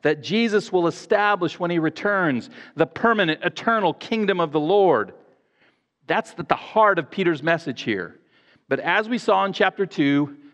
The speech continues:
uh, there's a problem. In contrast to what the prophets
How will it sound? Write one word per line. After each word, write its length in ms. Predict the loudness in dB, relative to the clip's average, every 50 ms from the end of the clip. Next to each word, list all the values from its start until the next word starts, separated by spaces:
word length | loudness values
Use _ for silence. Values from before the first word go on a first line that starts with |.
| _ _
uh, 240 | 0 2 2 2 0 -2
there's 240 | -2 0 0 0 -2
a 60 | -4
problem. 520 | -2 2 2 2 4 2 0 -4 -10 -16 -20 _ _ _ _ _ _ _ _ _ _ _ _ _ _ _
In 160 | -4 -4 -4
contrast 720 | -2 0 0 2 2 0 0 2 2 2 2 2 0 -4 -4
to 100 | -2 2
what 220 | 2 2 2 0
the 80 | -4 -6
prophets 680 | -6 0 2 2 2 2 2 0 -4 -4 -4 -12 -20